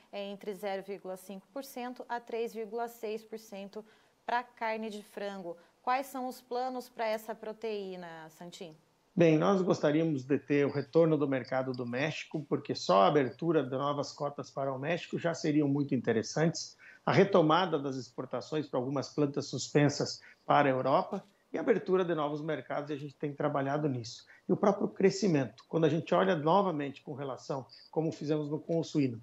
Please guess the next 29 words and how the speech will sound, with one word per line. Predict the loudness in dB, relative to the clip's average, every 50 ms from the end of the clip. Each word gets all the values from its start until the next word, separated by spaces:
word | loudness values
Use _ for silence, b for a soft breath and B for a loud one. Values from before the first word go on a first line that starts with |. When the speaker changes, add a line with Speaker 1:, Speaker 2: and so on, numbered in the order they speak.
| b b b b b
Speaker 2:
a, | -4 -2 0 0 -2 -4 -8 -18 -20 -20 _ _ _
a | -6 2
perspectiva | 4 6 6 6 4 2 0 0 0 -2 -2 -2 0
dos | 2 4 6 6 6 4 2
nossos | 0 0 0 0 -2 -8 -12 -10
concorrentes | -10 -10 -8 -8 -8 -4 -2 0 0 0 -2 -6 -12 b b b b b -6
é | -2
de | 0 0
crescimentos | 0 0 0 -2 -2 0 0 0 0 0 -2 -2
menores | 0 2 4 4 4 2 2 2 2 0 0
do | -2 -4
que | -4 -2
o | 4
Brasil. | 6 8 6 6 6 0 -4 -6 -8 _ b b b b b
Então, | -4 0 4 6 6 8
a | 6
gente | 6 4 4 4
acha | 4 4 2 0 -4
que | -2 0 0
vai | 2 4 4 4 4
ter | 4 2 0 0
condição, | 0 0 -2 -2 -2 -2 -2 -2 -2 -2
sim, | -2 -2 -2 -2 -4 B B B B B
o | 2 4 4 6
mundo | 6 6 6 6 6 4 2
inteiro | 2 0 2 6 8 8 8 8 6
voltará | 6 4 2 0 0 0 2 2 2
a | 0
crescer | 0 -4 -6 -6 -6 -2 0 0 0 0 -2